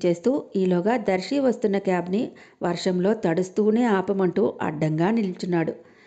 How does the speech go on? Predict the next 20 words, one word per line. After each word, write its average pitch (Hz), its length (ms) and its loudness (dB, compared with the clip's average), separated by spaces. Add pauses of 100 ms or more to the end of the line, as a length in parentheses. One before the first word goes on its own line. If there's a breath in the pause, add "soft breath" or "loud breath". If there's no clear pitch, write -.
(540 soft breath)
విషయమేంటో 262 600 4
అని 247 380 2 (120)
దర్శి 190 340 0
క్యాబ్ 208 300 0
డ్రైవర్ 202 300 2
కూడా 185 260 2
తెలుసుకొని, 185 640 0 (420 soft breath)
"మేడంని 226 400 4
అడిగి 220 380 2
చెప్తానుండు" 196 720 0 (100)
అని 180 200 2
అన్నాడు. 175 360 2 (380 soft breath)
వెనక్కి 165 320 0
తిరిగి, 202 460 2 (380 loud breath)
మేడం, 190 340 4 (220)
ఎవరో 196 300 2
వర్షంలో 226 520 0
వాళ్ళ 190 300 2
క్యాబ్ 185 380 0
ఆగిపోయిందట. 185 840 2